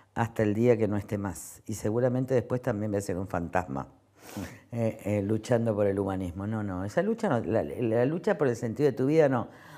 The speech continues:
Speaker 1: Ahora, la política también voy a irrumpir,
Speaker 2: Mm.
Speaker 1: <laughs> tam-, voy a hacer lo mismo, eso es muy, mu-, mucho más peligrosa,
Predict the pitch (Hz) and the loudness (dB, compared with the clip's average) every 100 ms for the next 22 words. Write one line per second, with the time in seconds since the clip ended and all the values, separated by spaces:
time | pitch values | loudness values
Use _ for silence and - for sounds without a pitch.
0 | - 131 143 147 123 - - - 123 135 | -2 6 8 8 4 0 -12 -8 2 2
1 | 135 135 170 - 165 - 131 123 104 101 | 6 4 4 0 -2 4 6 6 4 2
2 | 92 85 78 - - 139 117 135 123 123 | 2 0 -4 -6 0 2 4 6 6 8
3 | 113 107 113 135 139 147 143 135 143 - | 8 6 4 2 6 8 8 4 -4 -12
4 | - - - 170 - 90 - - _ - | -20 -16 -10 -8 -8 -10 -12 -20 _ 2
5 | 139 147 185 208 214 214 202 196 160 160 | 4 6 6 6 6 6 6 6 4 4
6 | 170 202 208 190 190 185 165 208 208 180 | 4 4 2 2 0 0 0 2 4 4
7 | 180 170 160 185 185 175 | 4 4 4 6 6 4